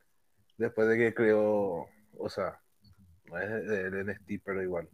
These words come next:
Él creó N X T, para nosotros era totalmente otra cosa de lo que se-, lo que sería el main roster. Era una réplica de Ring of Honor prácticamente. Las,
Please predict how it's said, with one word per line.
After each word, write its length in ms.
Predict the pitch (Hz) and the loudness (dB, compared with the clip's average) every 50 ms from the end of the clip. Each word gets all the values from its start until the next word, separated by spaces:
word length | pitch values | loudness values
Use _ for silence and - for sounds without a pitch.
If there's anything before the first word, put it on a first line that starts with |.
| - - | -4 0
Él 180 | 98 110 107 | 0 0 2
creó 300 | - 113 113 110 117 90 | 2 2 2 2 2 0
N 180 | 113 110 110 107 | 0 -2 -4 -6
X 140 | - - - | -6 -10 -8
T, 200 | - 110 110 113 - | -4 -4 -2 -2 0
para 160 | 113 110 110 | 2 2 2
nosotros 380 | 110 104 - 104 101 101 104 101 | 0 -2 -4 -6 -4 -2 -2 0
era 420 | 101 101 101 98 98 95 90 85 - _ _ - - _ _ _ _ _ _ _ _ _ _ _ _ | 0 0 0 0 0 0 -2 -4 -8 _ _ -20 -20 _ _ _ _ _ _ _ _ _ _ _ _
totalmente 640 | - 127 110 - 147 151 156 151 151 143 143 160 - 120 120 | 6 6 10 12 12 12 12 10 4 4 4 2 2 4 4
otra 340 | 139 131 123 139 139 135 | 2 2 6 6 6 6
cosa 380 | - 123 123 120 - 131 127 123 | 6 4 0 2 2 4 4 6
de 60 | 127 123 | 6 4
lo 100 | 131 120 | 4 2
que 120 | 127 123 | 2 0
se-, 160 | 123 135 104 | 0 -2 -2
lo 120 | 117 120 117 | -2 -2 -2
que 140 | 123 123 | -2 -2
sería 320 | - - 117 110 110 113 113 | -2 -2 -2 0 2 2 2
el 80 | 110 | 2
main 200 | 113 117 113 107 | 2 0 0 0
roster. 520 | 98 101 107 107 - - 113 104 104 107 - _ _ _ _ _ _ _ _ - | 0 0 -2 -2 -2 -2 -4 -4 -4 -6 -12 _ _ _ _ _ _ _ _ -4
Era 200 | - 107 110 110 | -2 0 0 0
una 280 | 107 110 107 107 104 | 0 -2 0 0 0
réplica 480 | 95 95 101 98 104 104 101 - 101 98 | 0 0 -2 -2 -2 -4 -2 -2 0 0
de 220 | 101 101 101 101 | 0 0 0 0
Ring 220 | 92 95 101 101 101 | 0 -2 -2 -2 -2
of 120 | 98 - - - | -4 -4 -4 -2
Honor 280 | 101 98 101 101 98 | -2 -2 -2 -2 -4
prácticamente. 720 | 95 98 95 104 98 98 92 90 92 95 95 98 98 101 - _ _ _ _ _ _ _ _ _ _ _ _ _ _ _ _ _ _ _ _ _ _ _ _ _ _ _ _ _ _ _ | -6 -6 -6 -4 -4 -4 -4 -6 -8 -8 -8 -8 -10 -10 -12 _ _ _ _ _ _ _ _ _ _ _ _ _ _ _ _ _ _ _ _ _ _ _ _ _ _ _ _ _ _ _
Las, 240 | 123 123 135 135 | 0 2 2 2